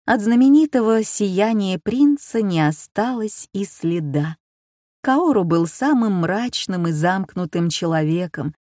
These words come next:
какие только встречаются на свете.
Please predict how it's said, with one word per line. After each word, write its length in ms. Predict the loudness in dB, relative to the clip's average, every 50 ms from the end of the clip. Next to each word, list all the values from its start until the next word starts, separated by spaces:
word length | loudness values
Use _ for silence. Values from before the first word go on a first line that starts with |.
| _ _ _ _
какие 360 | 0 0 2 2 0 0 0
только 340 | 2 2 2 2 2 0 -2
встречаются 840 | -2 -2 -2 -2 -2 -2 -2 -2 0 0 0 0 0 -2 -2 -2 -2
на 160 | -2 -2 -2
свете. 680 | -2 -4 -2 0 2 2 2 2 0 -2 -6 -14 -18